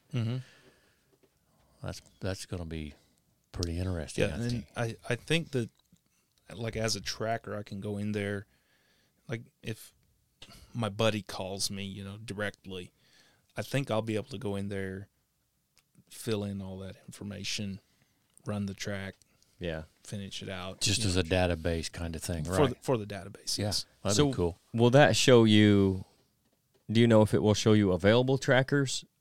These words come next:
Speaker 3: Like,
Speaker 1: Yes.
Speaker 3: will, like, if, if you take a track, you'll be unavailable
Speaker 1: Uh,
Speaker 3: through the app, or it would just
Speaker 1: It, it will tell you how many trackers have been notified.
Speaker 3: Okay, cool.
Speaker 1: Mm-hmm.
Speaker 3: So you'll at least know that something went out to somebody.
Speaker 1: Yep.
Speaker 3: Okay.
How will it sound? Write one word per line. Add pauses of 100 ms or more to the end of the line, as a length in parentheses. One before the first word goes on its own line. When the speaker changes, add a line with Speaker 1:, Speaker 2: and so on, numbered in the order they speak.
(180)
Speaker 3:
Like,
Speaker 1:
Yes.
Speaker 3:
will, (280)
like,
if,
if
you
take
a
track,
you'll
be
unavailable (840)
Speaker 1:
Uh,
Speaker 3:
through
the
app,
or
it
would
just
Speaker 1:
It,
it
will
tell
you
how
many
trackers
have
been
notified. (280)
Speaker 3:
Okay, (240)
cool.
Speaker 1:
Mm-hmm. (220)
Speaker 3:
So
you'll
at
least
know
that
something
went
out
to
somebody.
Speaker 1:
Yep. (380)
Speaker 3:
Okay.